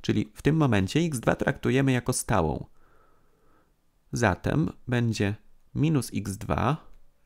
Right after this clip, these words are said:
i tutaj można sobie wyobrazić, że stało x jeden do zerowej, które jest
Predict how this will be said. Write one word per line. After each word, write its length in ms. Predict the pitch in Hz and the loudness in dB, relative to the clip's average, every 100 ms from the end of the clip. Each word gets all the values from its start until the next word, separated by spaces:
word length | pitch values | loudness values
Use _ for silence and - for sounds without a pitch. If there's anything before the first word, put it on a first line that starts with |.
| - - _ - - - - | -20 -20 _ -20 -20 -20 -10
i 100 | 139 | -2
tutaj 280 | 175 165 | 2 4
można 280 | 143 135 135 | 4 4 2
sobie 260 | 127 113 113 | 2 0 2
wyobrazić, 500 | 110 107 175 170 127 | 2 4 2 2 0
że 160 | 147 | 2
stało 380 | 165 - 139 131 - | 2 2 2 2 0
x 220 | - - | -4 0
jeden 300 | 131 131 127 | 2 2 4
do 100 | 123 | 4
zerowej, 420 | 123 113 90 85 | 4 4 4 2
które 260 | - - 135 | 0 0 0
jest 240 | 160 - | 0 -6